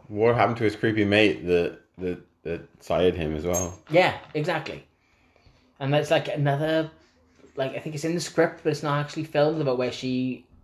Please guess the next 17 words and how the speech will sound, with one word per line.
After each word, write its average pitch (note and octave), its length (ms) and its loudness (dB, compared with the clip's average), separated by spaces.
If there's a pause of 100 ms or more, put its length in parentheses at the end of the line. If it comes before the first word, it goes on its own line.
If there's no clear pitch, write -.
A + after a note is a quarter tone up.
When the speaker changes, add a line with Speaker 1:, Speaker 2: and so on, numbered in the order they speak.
(200)
Speaker 2:
um, B2 380 0
contacts C3 400 -2
a C#3 60 2
private C#3+ 360 2
detective E3 460 -2
to - 80 -14
try E3 180 -2
and F3 120 -4
find G3+ 440 -4
Kyle G#3+ 220 0
Reese. A#3+ 440 -2 (520)
Speaker 1:
Oh. A#2 220 4
Speaker 2:
Or E2+ 80 2
something E3+ 260 -4
along E3+ 200 -2
those F3 200 -2
lines. F3+ 380 -8